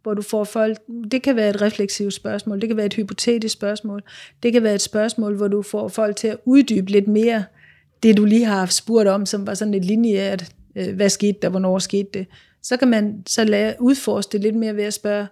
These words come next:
"Hvad, hvad tænker du om det som hustru, at, at din mand faldt om?" Øhm, så man ligesom udforsker det lidt mere. Øh, det er også det, man kalder antropologspørgsmålene, kan det være, ikke? Også hvor man ligesom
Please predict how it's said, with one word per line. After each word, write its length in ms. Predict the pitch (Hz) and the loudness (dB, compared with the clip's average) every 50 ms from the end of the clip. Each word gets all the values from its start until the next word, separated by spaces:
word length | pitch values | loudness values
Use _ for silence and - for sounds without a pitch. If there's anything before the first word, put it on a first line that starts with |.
| _ _ _ _ | _ _ _ _
"Hvad, 400 | 190 196 220 233 233 233 220 202 | 0 2 4 4 4 2 0 0
hvad 200 | 202 226 226 233 | 2 2 2 2
tænker 340 | 226 - 254 226 214 220 208 | 4 4 4 4 4 2 2
du 260 | 196 - 262 285 254 | 2 2 2 4 4
om 240 | 190 196 214 214 202 | 4 4 4 4 2
det 160 | 208 190 190 | 2 0 2
som 260 | - 202 196 196 202 | 2 2 2 0 0
hustru, 500 | 165 226 240 220 - - 208 190 185 190 | 2 2 0 0 0 -2 0 0 0 0
at, 380 | 190 - 196 190 185 185 - 170 | 2 2 2 2 2 0 -6 -6
at 200 | 170 214 185 202 | -4 -4 -4 -2
din 160 | - 196 190 196 | -2 0 2 2
mand 220 | 196 190 185 185 | 2 2 2 0
faldt 300 | - - 185 196 196 190 | 0 0 0 0 0 -2
om?" 300 | 202 196 196 196 196 180 - _ _ _ _ _ _ _ _ _ _ - - | -2 -2 -2 -2 -4 -4 -6 _ _ _ _ _ _ _ _ _ _ -10 -4
Øhm, 680 | 214 196 196 190 180 180 185 180 180 170 170 170 180 180 170 - | -4 -2 -2 -2 -2 -2 -2 -4 -4 -6 -8 -10 -12 -14 -12 -6
så 140 | - 233 226 | -2 0 2
man 160 | 226 220 220 | 2 2 2
ligesom 400 | 220 240 - 262 240 220 220 233 - | 2 0 0 0 0 0 -2 -2 0
udforsker 680 | - 254 277 285 285 - - 220 220 202 185 - - 196 | 2 4 4 2 2 0 0 0 0 0 -2 -4 -4 -2
det 140 | 185 190 196 | -2 -2 0
lidt 200 | 196 202 202 226 | 0 -2 -2 -2
mere. 300 | 208 208 214 214 214 202 - _ _ _ _ _ _ _ _ _ _ _ _ _ - | -4 -4 -4 -6 -8 -10 -14 _ _ _ _ _ _ _ _ _ _ _ _ _ -14
Øh, 100 | 208 190 | -12 -12
det 120 | 196 190 | -8 -2
er 120 | 240 240 220 | 0 2 4
også 140 | 220 220 226 | 2 2 2
det, 80 | - 240 | 2 0
man 140 | 226 214 | 0 0
kalder 360 | 196 - 208 202 196 208 226 220 | -2 -2 -2 -2 -2 -4 -4 -4
antropologspørgsmålene, 1400 | 202 208 196 - - - 190 - 202 202 214 226 226 208 - - - 208 196 185 - 196 185 180 180 180 185 | -2 -2 -2 -2 -4 -6 -4 -2 0 2 2 0 0 -2 -4 -6 -6 -6 -6 -8 -8 -8 -8 -8 -8 -10 -10
kan 140 | - 196 185 | -10 -10 -10
det 120 | 185 175 | -8 -8
være, 200 | 185 190 190 196 | -8 -8 -8 -8
ikke? 120 | 202 196 202 | -8 -8 -8
Også 140 | 202 190 - | -10 -6 -6
hvor 100 | 233 214 | -4 -4
man 200 | 208 208 208 208 | -2 -2 -2 -4
ligesom 420 | 226 220 - 233 220 208 202 196 | -4 -4 -4 -4 -4 -4 -6 -8